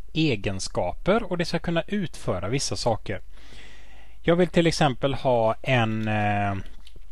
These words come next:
egenskap för hur många sidor boken har. Låt oss säga att det är femhundratrettiotvå sidor i min bok.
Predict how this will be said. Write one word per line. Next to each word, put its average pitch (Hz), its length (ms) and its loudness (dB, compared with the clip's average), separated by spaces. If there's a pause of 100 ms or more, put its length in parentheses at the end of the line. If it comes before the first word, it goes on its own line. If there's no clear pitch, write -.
(300)
egenskap 101 840 2
för - 120 -2
hur 120 60 2
många 120 280 0
sidor 127 920 0 (100)
boken 147 480 -2
har. 233 380 4 (540)
Låt 127 240 -4
oss - 280 -2
säga 117 540 2
att 123 320 -2
det 117 260 0
är 104 440 2
femhundratrettiotvå 104 1600 -2
sidor 117 580 2
i 151 120 -2
min 139 200 -2
bok. 170 520 0